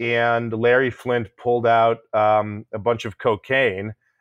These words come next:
and offered it, uh, to everybody in the room. And, uh, and a lot of, a lot of, uh,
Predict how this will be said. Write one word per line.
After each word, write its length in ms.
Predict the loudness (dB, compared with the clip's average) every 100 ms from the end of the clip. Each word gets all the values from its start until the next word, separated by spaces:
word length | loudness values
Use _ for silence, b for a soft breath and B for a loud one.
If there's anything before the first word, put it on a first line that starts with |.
| -8
and 140 | -2 2
offered 360 | 4 2 2
it, 300 | 2 0 -2
uh, 220 | 2 4 2
to 100 | 0
everybody 480 | -2 0 -2 -2 -2
in 120 | -6
the 80 | -6
room. 340 | -4 -2 -2 -4
And, 100 | -4
uh, 140 | -4
and 140 | -2 -2
a 40 |
lot 300 | 2 2 2
of, 140 | -2 -8 _ _ _ _ _ _ -6
a 40 |
lot 240 | 0 2 2
of, 160 | 0
uh, 420 | 0 2 0 -2